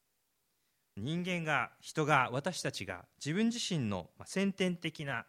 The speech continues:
天然のその能力ですとか力、まあ、自分があたかも持っていると思い込んでいるような賜物、それに頼っ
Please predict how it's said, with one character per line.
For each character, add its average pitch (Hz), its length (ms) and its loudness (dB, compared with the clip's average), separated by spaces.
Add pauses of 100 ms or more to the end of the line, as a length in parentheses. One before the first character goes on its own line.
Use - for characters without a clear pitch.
天 175 260 -2
然 165 240 2
の 131 200 -2 (640)
そ 110 100 -4
の 113 80 0
能 156 240 6
力 113 240 0
で 98 100 -2
す - 100 -10
と 104 80 -8
か 92 140 -8
力、 123 480 -2 (500)
ま 107 60 -6
あ、 - 0 -
自 123 160 -2
分 262 180 2
が 240 140 0
あ 240 60 -2
た 247 120 -4
か 190 160 -2
も 151 140 -4
持 208 120 -4
っ 226 60 -6
て - 220 -8
い 147 120 -4
る 190 120 -4
と 135 280 4
思 139 260 2
い 185 40 4
込 220 220 0
ん 180 100 2
で 131 80 0
い 104 100 -2
る 101 60 -4
よ 143 180 2
う 120 40 2
な 92 120 -2
賜 123 320 -4
物、 127 460 -2 (300)
そ - 180 -4
れ 233 120 -2
に 233 160 -2
頼 214 400 -6
っ 233 60 -14